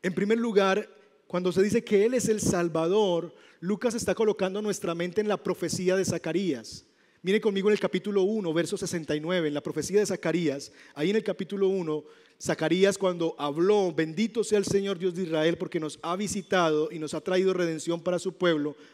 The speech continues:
verso sesenta y nueve, "y nos ha levantado un cuerno de salvación", citando al profeta Samuel, "nos ha levantado un cuerno de salvación", de tal manera que a través de este,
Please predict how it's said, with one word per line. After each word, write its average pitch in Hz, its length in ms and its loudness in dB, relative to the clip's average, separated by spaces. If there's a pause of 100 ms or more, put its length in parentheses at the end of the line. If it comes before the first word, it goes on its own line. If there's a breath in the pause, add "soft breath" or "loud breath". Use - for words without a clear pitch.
verso 175 240 -2
sesenta 190 300 0
y 190 40 2
nueve, 156 340 2 (440 loud breath)
"y 196 120 0
nos 180 260 -4
ha 220 200 6
levantado 208 920 4
un 226 260 -2
cuerno 208 880 4
de 175 140 2
salvación", 196 720 0
citando 202 720 2 (160 loud breath)
al 175 160 -2
profeta 175 400 -2
Samuel, 185 560 -2 (760 soft breath)
"nos 170 140 -6
ha 180 80 2
levantado 196 440 2
un 202 140 -6
cuerno 226 540 6
de 165 80 -2
salvación", 143 680 -4 (760 soft breath)
de 147 60 -10
tal 180 160 2
manera 214 280 2
que 220 100 0
a 190 80 4
través 180 380 2
de 220 80 2
este, 220 340 2